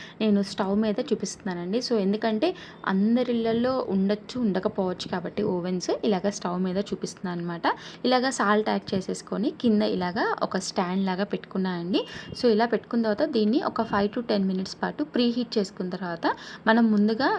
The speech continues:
రెడీ చేసుకున్న ఈ కేక్ బ్యాటర్‌ని so, ఒక మౌల్డ్ తీసుకొని,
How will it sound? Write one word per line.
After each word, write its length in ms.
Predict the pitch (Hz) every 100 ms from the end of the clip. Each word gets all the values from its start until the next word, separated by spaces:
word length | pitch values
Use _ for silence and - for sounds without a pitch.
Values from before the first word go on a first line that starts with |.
| 196
రెడీ 260 | 190 226
చేసుకున్న 440 | 226 202 - 196 190 -
ఈ 120 | 208 226
కేక్ 280 | 214 214 -
బ్యాటర్‌ని 540 | 175 165 170 170 208 571 - - _
so, 120 | - 240
ఒక 200 | 196 233
మౌల్డ్ 380 | 220 180 208 214
తీసుకొని, 580 | 202 - - 190 196